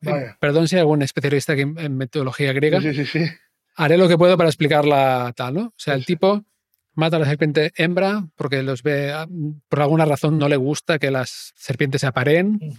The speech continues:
Speaker 2: Los dioses le castigan convirtiéndose en mujer. Entonces, en otra ocasión, años después, ve a dos serpientes apareándose otra vez y mata al macho. Y los dioses le convierten en macho otra vez, ¿no?
Speaker 1: Ujú.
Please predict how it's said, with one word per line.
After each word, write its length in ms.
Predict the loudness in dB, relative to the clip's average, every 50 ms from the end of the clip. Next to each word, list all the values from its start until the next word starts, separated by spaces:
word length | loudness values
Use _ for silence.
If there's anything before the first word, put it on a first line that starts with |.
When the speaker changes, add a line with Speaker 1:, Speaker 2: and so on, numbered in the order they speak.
| -16 -20 -20 _ _ _ _ _ _ _ _ _
Speaker 2:
Los 220 | -4 -4 -4 0 0
dioses 540 | 0 0 0 0 -2 -2 -2 -4 -10 -16 _ _ _
le 160 | -4 -4 -2
castigan 460 | -4 -6 -4 -2 -2 0 0 0 0
convirtiéndose 500 | 0 -2 -2 -2 -2 -2 -2 -2 -2 -2
en 60 | -2
mujer. 360 | -4 -6 -6 -8 -8 -8 -10 -16 _ _ _ _ _ _ _ _ _
Entonces, 440 | -8 -4 -2 0 0 2 2 0 0
en 100 | 0 0
otra 180 | 2 2 2
ocasión, 640 | 0 0 -2 -2 0 0 0 0 0 -2 -6 -8 -8 -4
años 280 | -2 -2 0 -2 -2
después, 540 | -4 -6 -8 -4 -2 -2 0 -2 -2 -6 -16 _ _ _ _ _ _ _ _ _ -4
ve 240 | 0 2 2 4 4
a 60 | 2
dos 160 | 2 0 -2
serpientes 480 | -4 -6 -4 -2 -2 -2 -2 -2 -4 -2
apareándose 680 | -2 -4 -4 -2 -2 -2 -2 -2 -2 -2 -4 -6 -6 -6
otra 240 | -4 -4 -2 0 2
vez 240 | 2 2 0 -2 _ _ _ _ _ _ _ _ _ _ _ _ _ _ _
y 160 | -4 -2 0 2
mata 260 | 2 2 2 2 2
al 80 | 2
macho. 460 | 2 2 0 -2 -4 -8 -12 -14 -16 _ _ _ _ _ _ _ _ _ _ _
Y 120 | -4 -2
los 180 | -2 -2 0 0
dioses 640 | 0 0 0 0 0 -2 -2 -4 -6 -10 -16 -20 _ _ _ _ _ _ _ _ -10
le 220 | -8 -6 -6 -4
convierten 400 | -4 -2 0 0 0 2 2 0
en 80 | 0 0
macho 240 | -2 -2 -4 -6 -10
otra 160 | -14 -16 -16
vez, 160 | -18 -18 -20 _ _ _ _ _ _ _
¿no? 120 | -8 -8 -8
Speaker 1:
Ujú. 240 | -8 -12 -16 -20